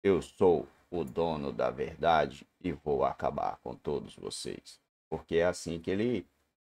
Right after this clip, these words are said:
que ele age, né? Que ele fala como se ele tivesse dentro de um anime,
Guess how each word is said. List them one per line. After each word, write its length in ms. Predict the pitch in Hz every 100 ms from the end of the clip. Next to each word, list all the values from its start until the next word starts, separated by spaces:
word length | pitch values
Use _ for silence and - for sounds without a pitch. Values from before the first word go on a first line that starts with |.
| _
que 60 | -
ele 200 | 82 92
age, 320 | 85 80 78
né? 160 | 73 78
Que 120 | -
ele 100 | 82
fala 340 | - 73 73
como 240 | 73 82 82
se 140 | -
ele 80 | 82
tivesse 500 | 82 80 82 85 -
dentro 340 | 82 85 92
de 120 | 90 90
um 140 | 95
anime, 600 | 101 90 87 98 135 139